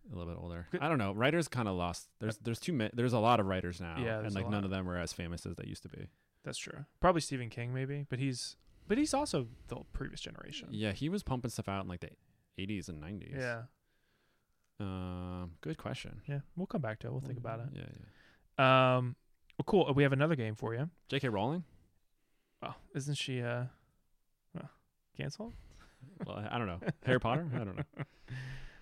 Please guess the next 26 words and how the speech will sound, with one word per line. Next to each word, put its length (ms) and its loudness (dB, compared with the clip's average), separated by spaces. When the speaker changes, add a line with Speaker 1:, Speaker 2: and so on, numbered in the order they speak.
Speaker 2:
Harry 140 4
Potter 180 6
was 120 -2
very 140 -6
popular. 320 -8
Speaker 1:
Now 60 8
I'm 60 6
just 80 4
Speaker 2:
That's 40 0
Speaker 1:
looking 120 4
Speaker 2:
true. 60 4
Speaker 1:
at 40 2
my 80 2
bookshelf. 440 -8
Speaker 2:
Yeah. 200 2
Speaker 1:
James 180 0
Joyce? 380 -2
Speaker 2:
<laughs> 440 -8
He 120 -2
was 100 0
a 60 2
little 260 2
before, 380 -8
I 20 -6
think. 260 -12
Speaker 1:
Yeah. 200 -4